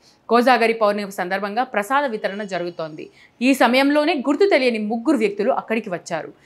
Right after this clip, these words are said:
ప్రసాద కుండను కాలితో తన్ని స్వయం సేవకులను దుర్భాషలాడారు. ఆ తర్వాత పది మందిపై కత్తులతో దాడికి దిగారు. వీరిలో పలువురు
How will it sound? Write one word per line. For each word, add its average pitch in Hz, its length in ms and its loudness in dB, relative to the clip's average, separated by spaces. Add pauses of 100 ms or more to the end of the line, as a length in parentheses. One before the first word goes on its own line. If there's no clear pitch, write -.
(220)
ప్రసాద 320 360 4
కుండను 233 380 2
కాలితో 214 460 0
తన్ని 208 340 -2
స్వయం 262 360 0
సేవకులను 208 540 -4
దుర్భాషలాడారు. 180 880 -4 (320)
ఆ 196 100 6
తర్వాత 254 580 4
పది 233 140 4
మందిపై 247 340 -2
కత్తులతో 277 460 -2
దాడికి 220 400 4
దిగారు. 170 380 -6 (400)
వీరిలో 370 380 4 (120)
పలువురు 311 400 2